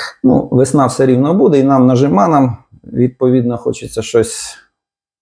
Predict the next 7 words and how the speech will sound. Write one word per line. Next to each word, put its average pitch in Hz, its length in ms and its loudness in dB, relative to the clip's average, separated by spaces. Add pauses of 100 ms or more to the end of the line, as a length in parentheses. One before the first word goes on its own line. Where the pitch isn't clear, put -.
(260)
л-, 117 220 -2
простенького, 175 800 0
легенького, 139 560 -2
не 127 80 -2
хочеться 123 440 -4
важких 117 460 -2
ножів, 123 480 0